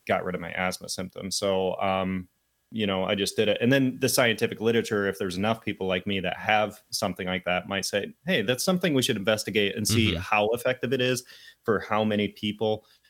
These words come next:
Speaker 1: and to the degree that it works and all the parameters that are necessary, like, uh, how long do you need to do it for? How frequently is it a long-lasting effect?"
Speaker 2: Right.
Speaker 1: And just all that kind of stuff. So, um, but yeah, at the time that I presented it to him,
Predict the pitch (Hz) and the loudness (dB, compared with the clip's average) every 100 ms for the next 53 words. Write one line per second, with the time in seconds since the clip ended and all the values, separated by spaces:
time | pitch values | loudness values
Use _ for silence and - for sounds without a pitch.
0 | _ _ 107 98 101 95 - 120 101 92 | _ _ -2 0 0 -2 -2 -2 -2 -4
1 | 98 104 104 95 92 92 95 95 95 - | -4 0 0 0 -2 -4 -4 -4 -2 -4
2 | - 98 95 92 92 92 - 107 98 95 | -2 -2 -2 -2 -4 -8 -4 -2 -2 -4
3 | 107 101 98 95 - 92 90 95 - - | 0 2 2 -2 -2 -2 0 -2 -2 -4
4 | 107 98 95 95 92 87 - - 101 92 | -2 -2 -2 -2 -4 -6 -12 -10 -8 -10
5 | - - 101 92 92 92 92 95 90 95 | -12 -6 -2 0 0 -2 -2 -4 -4 -4
6 | 92 - 98 90 98 98 104 95 92 95 | -6 -4 -6 -2 -2 -2 -4 -6 -10 -6
7 | 92 92 - - _ - 101 95 92 - | -6 -6 -10 -20 _ -8 -2 0 0 -2
8 | 95 101 95 95 95 95 - 95 - 101 | 0 2 2 2 2 0 -2 -4 -2 0
9 | 95 87 92 92 - - 113 104 98 98 | 0 -2 -6 -8 -8 -4 -2 2 2 2
10 | 92 98 98 - 101 92 - 120 113 110 | 0 -4 -4 -2 -2 0 0 2 2 0
11 | - - - _ _ 127 131 131 127 123 | -8 -20 -20 _ _ 2 4 4 0 4
12 | 139 131 120 156 143 - 135 147 135 135 | 6 6 4 4 4 4 2 0 0 2
13 | 139 131 120 127 117 117 113 110 - 110 | 4 4 2 2 2 4 4 0 0 -2
14 | - 123 117 110 110 | 0 2 2 2 -2